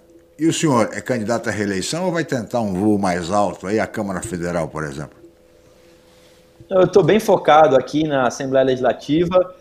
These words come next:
Speaker 2: e hoje pretendo disputar a reeleição como deputado estadual e quero muito poder participar, né, dessa, é, dessa organização em relação à chapa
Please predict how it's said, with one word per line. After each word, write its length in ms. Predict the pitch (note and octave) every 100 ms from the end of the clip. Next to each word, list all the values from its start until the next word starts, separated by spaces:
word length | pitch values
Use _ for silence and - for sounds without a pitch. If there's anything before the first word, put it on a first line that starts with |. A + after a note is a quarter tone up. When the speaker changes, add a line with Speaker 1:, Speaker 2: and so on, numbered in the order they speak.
| - _
Speaker 2:
e 480 | C3+ C3+ B2+ B2 B2+
hoje 360 | C3+ D#3+ D#3
pretendo 380 | E3+ D#3 D3+ D3+
disputar 380 | D3 - D3 D3
a 40 |
reeleição 460 | D3 D3+ C#3 - D3
como 180 | D3 C#3
deputado 280 | C3+ C#3 C3
estadual 800 | - B2+ A#2+ C3 D#3+ E3 - -
e 40 | D3+
quero 220 | F3+ E3
muito 220 | D3+ E3
poder 240 | F#3 E3+
participar, 640 | F3 F3 F3 D#3+ D#3 D3+ D3+
né, 120 | D3
dessa, 640 | C3+ C3+ D#3 D3 B2 - - _ _
é, 140 | A#2 A2+
dessa 260 | B2+ -
organização 640 | D3+ D3+ D#3+ D3+ C#3 - D#3+
em 80 |
relação 360 | D3+ D3 C#3 D3
à 100 | C#3
chapa 580 | - C#3+ D3 D#3 C3+